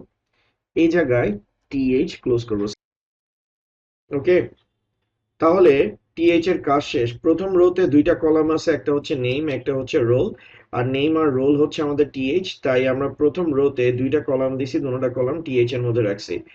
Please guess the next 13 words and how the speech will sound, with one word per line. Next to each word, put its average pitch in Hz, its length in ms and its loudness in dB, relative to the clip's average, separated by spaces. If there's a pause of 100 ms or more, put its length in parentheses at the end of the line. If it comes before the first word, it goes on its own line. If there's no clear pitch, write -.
(340)
প্রথম 180 340 2
রো 160 100 8
এর 151 180 6
কাজ 143 280 0
আমাদের 127 300 -2
শেষ। - 480 -6 (360)
এবার 165 300 4
আমরা 147 260 2
হচ্ছে 160 260 0
দ্বিতীয় 143 380 2
রোতে 139 260 2
মুভ 123 220 -2 (100)
করব, 107 360 -2